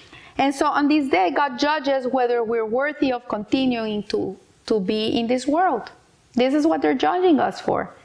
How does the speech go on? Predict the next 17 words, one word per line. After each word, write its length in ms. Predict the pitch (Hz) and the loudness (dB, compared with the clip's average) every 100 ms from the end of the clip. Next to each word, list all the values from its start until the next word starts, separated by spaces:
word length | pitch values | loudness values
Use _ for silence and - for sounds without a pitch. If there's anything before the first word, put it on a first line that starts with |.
| _ _ _ | _ _ _
Are, 80 | - | -2
is, 260 | - 247 226 | 0 0 2
is 180 | 247 254 | 2 2
it 120 | 247 | 2
worthy 540 | 254 254 311 330 320 | 4 2 2 0 0
to 120 | 311 | 0
keep 240 | 277 311 262 | 2 2 2
this 160 | 285 | 0
person 380 | - 311 311 294 | 0 -2 2 6
in 100 | 294 | 6
this 220 | 294 285 | 4 2
world? 440 | 294 381 370 - - - - - - - | 2 2 2 -2 -6 -16 -20 -20 -20 -14
So, 420 | - 311 277 269 - - - - | -2 2 2 -2 -8 -18 -20 -12
so 220 | - 311 | 0 0
we 120 | 302 | 2
see 360 | 302 - 415 427 | 0 4 4 6
here 640 | 427 277 262 269 269 262 | 4 4 2 0 -4 -10